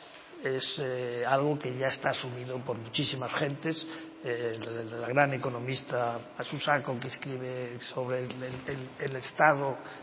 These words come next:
el Estado, eh, empresario, digamos, eh, yo creo que todas esas cosas están, eh, trabajan-, además están trabajando a gran velocidad y la relación público-privada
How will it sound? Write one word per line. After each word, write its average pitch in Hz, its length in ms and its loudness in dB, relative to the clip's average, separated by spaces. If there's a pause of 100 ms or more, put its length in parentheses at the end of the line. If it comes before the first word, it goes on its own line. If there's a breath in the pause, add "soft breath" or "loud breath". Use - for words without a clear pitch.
(140)
el 127 180 0
Estado, 135 760 6 (340)
eh, 131 340 -4
empresario, 131 720 6
digamos, 117 500 4 (560 loud breath)
eh, 131 460 4 (1040)
yo 180 180 10
creo 202 160 8
que 175 100 8
todas 175 240 8
esas 160 200 6
cosas 160 320 8
están, 143 480 0
eh, 139 680 -8
trabajan-, 135 680 -2
además 139 320 -2
están 165 280 4
trabajando 139 640 4
a 135 40 6
gran 139 240 2
velocidad 139 520 0 (380 loud breath)
y 135 80 0
la 131 140 4
relación 127 500 4
público-privada 135 1000 2